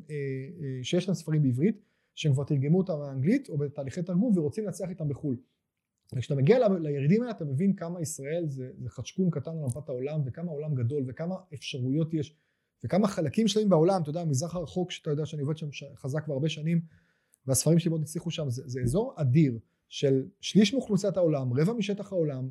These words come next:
מטורף לחלוטין, כולם תמיד מדברים על ארצות הברית ועמק הסיליקון. יש פה אזור שלם בעולם, מעריצים אותנו, אוהבים אותנו, חושבים שיש להם מיתוסים על העם היהודי,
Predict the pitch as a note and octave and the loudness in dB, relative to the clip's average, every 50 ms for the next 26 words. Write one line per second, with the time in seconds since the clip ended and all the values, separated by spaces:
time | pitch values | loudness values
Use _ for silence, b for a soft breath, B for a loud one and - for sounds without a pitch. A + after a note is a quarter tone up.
0 | - D3 D#3+ D#3 E3 E3 F#3+ G#3 G3+ - A3+ - G3+ F3 D#3 D#3+ D#3 C#3 C3 - | -4 -4 -4 -2 0 2 0 0 0 -2 -4 -2 0 0 2 2 0 -2 0 -2
1 | E3+ F#3+ F#3 E3 F3 F3 F3 E3 E3 E3+ F#3 F3 D#3 B2 - E3 - D#3+ C#3 F3 | -2 -2 0 0 0 2 2 2 2 2 2 0 0 -4 -4 -2 0 2 4 4
2 | G#3 E3+ D#3+ E3 E3+ E3+ D#3+ - - D#3 D3+ - - A#2+ B2 D3+ F3+ G3 - - | 4 2 2 -2 -4 -6 -6 -4 -4 -4 -6 -6 -8 -10 -8 -6 -6 -6 2 4
3 | B3 B3 B3 - D#3 C3+ B2+ C#3+ F#3 G3 F#3+ - G#3 G3 F#3+ F3+ F3 F3+ F#3+ F#3+ | 4 4 4 0 -2 -2 0 0 0 -2 0 -2 0 0 0 0 0 0 -2 -2
4 | F3+ - _ - C#3+ D3 D3 D3+ D#3 D#3 - A#3+ B3+ C4 A#3 - D#3 C#3 B2+ A#2 | -6 -8 _ -6 -4 -4 -2 -4 -4 -2 0 2 2 2 2 2 0 -2 -2 -4
5 | - _ _ _ _ _ - C#3+ D3 D3 C3+ B2+ E3+ G#3+ A#3 A#3+ G3+ G3+ D#3+ C3 | -8 _ _ _ _ _ -4 -2 2 2 4 6 8 8 8 6 4 2 0 0
6 | B2 G#2+ B2 C3+ F3 F3+ F3 F#3+ F3 - G3 F3 F3+ F#3 G#3+ G3 - - F#3+ F3 | 0 -2 -2 -2 -2 -2 -2 -4 -2 0 2 2 4 4 2 0 -2 0 -2 -2
7 | D#3+ D#3 E3 F#3+ G3 F3+ E3 D#3 C#3+ D#3 G3+ G3+ F#3+ | -2 -2 0 0 2 4 4 4 4 4 4 4 2